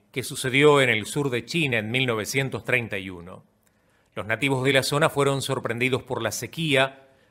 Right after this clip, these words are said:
por consiguiente, la falta de alimentos no se hizo esperar.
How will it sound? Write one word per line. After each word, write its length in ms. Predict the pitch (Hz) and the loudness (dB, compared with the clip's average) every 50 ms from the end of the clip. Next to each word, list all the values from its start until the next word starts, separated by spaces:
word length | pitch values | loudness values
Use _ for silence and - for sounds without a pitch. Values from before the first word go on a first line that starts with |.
| _ - | _ -8
por 160 | - 113 117 | -6 -6 -2
consiguiente, 880 | 143 135 127 - 131 120 123 135 143 147 143 - 151 151 156 - - | -2 -2 -2 0 0 4 6 6 6 4 4 4 4 4 2 0 -10
la 140 | - 127 101 | -10 -10 -8
falta 460 | - - 139 135 139 131 - 139 127 | 0 4 4 4 4 4 2 2 2
de 200 | 110 117 120 117 | 4 4 4 4
alimentos 920 | 113 113 110 110 120 143 151 147 143 135 - 139 127 120 - - - - _ _ _ _ _ _ _ _ _ _ - | 4 4 2 0 2 2 2 2 0 0 0 0 0 0 -4 -10 -14 -16 _ _ _ _ _ _ _ _ _ _ -14
no 260 | 101 101 113 131 135 | -8 -4 -2 -2 -2
se 220 | - - 127 113 | -2 0 0 2
hizo 260 | 117 123 113 - - 117 | 2 2 0 -2 -4 -6
esperar. 680 | 98 - - 110 107 156 160 120 95 95 92 - _ | -6 -6 -4 2 6 6 6 6 4 0 -6 -12 _